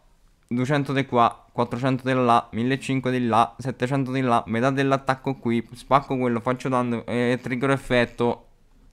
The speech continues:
e diventa, diventa pesante. L'ho subito detto,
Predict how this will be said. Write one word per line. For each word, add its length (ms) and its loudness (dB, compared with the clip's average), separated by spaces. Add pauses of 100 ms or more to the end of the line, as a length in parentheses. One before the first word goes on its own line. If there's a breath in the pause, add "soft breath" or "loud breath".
(160)
e 320 8
diventa, 520 4 (180)
diventa 360 0
pesante. 640 0
L'ho 120 2
subito 400 0
detto, 460 0